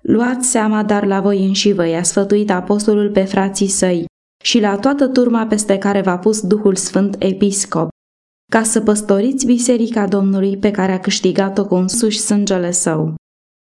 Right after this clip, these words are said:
Dacă slujitorii Evangheliei ar păstra totdeauna în minte faptul că ei au de-a face cu cei răscumpărați prin sângele lui Hristos,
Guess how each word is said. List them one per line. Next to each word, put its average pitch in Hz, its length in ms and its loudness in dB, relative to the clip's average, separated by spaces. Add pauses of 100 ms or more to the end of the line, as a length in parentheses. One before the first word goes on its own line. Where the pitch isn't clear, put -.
(200)
Dacă 208 280 2
slujitorii 208 600 0
Evangheliei 202 800 0
ar 196 160 0
păstra 196 380 0
totdeauna 240 520 0
în 180 160 0
minte 202 340 0
faptul 214 480 0
că 208 100 0
ei 214 240 0
au 202 100 0
de-a 190 160 2
face 214 400 -2
cu 196 100 0
cei 220 280 0
răscumpărați 196 1080 -2
prin 208 260 2
sângele 226 440 0
lui 196 140 -2
Hristos, 185 680 -2